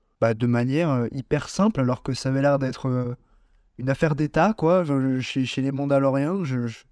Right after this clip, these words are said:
Rien que ces enjeux-là, en fait, j'ai, déjà, j'ai du mal à, à m'y investir, quoi. Je, je trouve ça assez pauvre.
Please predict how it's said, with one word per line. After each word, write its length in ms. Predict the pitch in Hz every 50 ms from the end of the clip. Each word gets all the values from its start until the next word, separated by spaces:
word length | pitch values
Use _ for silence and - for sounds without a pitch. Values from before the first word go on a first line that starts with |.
| _ _ _ _ -
Rien 200 | 185 156 185 226
que 80 | 254 -
ces 220 | - 196 185 170
enjeux-là, 440 | 196 196 196 175 185 202 196 214 233
en 80 | 233 190
fait, 200 | - 175 170 160
j'ai, 80 | 151 147
déjà, 300 | 135 143 147 170 202 190
j'ai 100 | 151 143
du 160 | - 151 147
mal 220 | 156 165 175 185
à, 360 | 180 170 160 151 147 143 139 - _ _ _ _ _ _ _ _ _
à 60 | - 135
m'y 120 | 151 160
investir, 560 | 165 165 165 175 - - - - 214 208 -
quoi. 160 | - 156 147
Je, 180 | 143 135 135 139
je 180 | 131 127 - -
trouve 220 | - - 139 -
ça 200 | - - 151 147
assez 220 | 147 - - 165
pauvre. 500 | - - 170 180 214 233 202 143 117 98